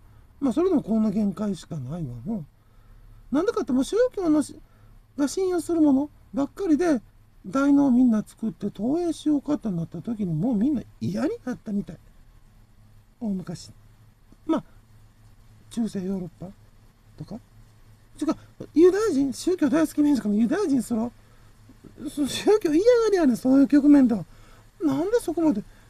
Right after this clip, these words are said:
親に信用させて、それ投影させて、その世界を信じろって。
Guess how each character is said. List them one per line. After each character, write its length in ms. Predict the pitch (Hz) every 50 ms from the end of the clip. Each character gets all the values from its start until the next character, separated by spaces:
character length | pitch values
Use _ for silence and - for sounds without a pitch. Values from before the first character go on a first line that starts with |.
| - - - - - - _ -
親 340 | 214 294 302 392 453 427 359
に 140 | 294 294 254
信 220 | - - 381 381
用 120 | 359 339 294
さ 140 | 254 294
せ 80 | - -
て、 80 | 214 202
そ 80 | 247
れ 60 | 254
投 180 | - - 285 311
影 160 | 320 320 311
さ 160 | - - 311
せ 80 | - -
て、 80 | 226 202
そ 120 | 156 226
の 100 | 240 240
世 140 | 185 - 202
界 160 | 170 226 233
を 60 | 190
信 240 | 160 - 180 175 180
じ 100 | 160 247
ろ 80 | 220 202
っ 40 |
て。 180 | - - 180 156